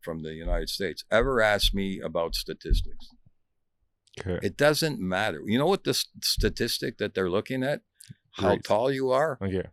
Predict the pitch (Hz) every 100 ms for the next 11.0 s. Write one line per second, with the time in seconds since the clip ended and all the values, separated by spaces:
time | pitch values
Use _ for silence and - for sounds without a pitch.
0 | _ _ - - - 98 87 80 107 120
1 | 123 131 120 131 156 101 92 - 107 120
2 | 120 117 120 110 123 147 127 _ _ _
3 | _ _ _ _ - - - - - _
4 | - 110 151 165 143 135 110 - 135 120
5 | 113 - - - - - 98 104 95 120
6 | 123 - 107 - 117 117 90 76 85 98
7 | - _ _ _ _ _ _ - 92 92
8 | 95 - 98 95 117 123 110 101 92 90
9 | 98 107 82 73 71 65 - _ - -
10 | 113 107 120 113 104 104 82 76 69 76